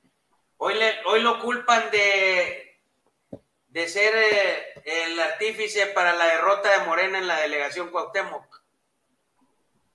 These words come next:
Le echan la culpa a Ricardo Monreal. Y les sue-, les duele y les arde haber perdido la delegación Cuauhtémoc por los millones de pesos que derrama el ambulantaje.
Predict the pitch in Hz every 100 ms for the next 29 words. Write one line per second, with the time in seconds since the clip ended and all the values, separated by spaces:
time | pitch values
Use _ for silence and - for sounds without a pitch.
0 | _ _ _ _ 135 151 214 220 196 208
1 | 185 - - 151 151 147 180 190 175 147
2 | 190 233 - - _ _ _ _ _ _
3 | _ _ _ _ _ _ _ _ _ _
4 | _ - 190 196 196 190 196 220 - 190
5 | 196 170 202 226 240 254 247 208 190 202
6 | 233 233 226 220 220 226 220 226 226 208
7 | 196 180 190 202 220 214 208 202 220 220
8 | - _ _ _ _ _ _ _ _ _
9 | 175 190 190 185 - - _ _ 175 202
10 | 214 - 208 208 196 214 247 247 220 208
11 | 202 226 233 226 214 202 - 185 180 185
12 | 208 208 202 190 - 170 156 - 175 190
13 | 190 185 160 139 _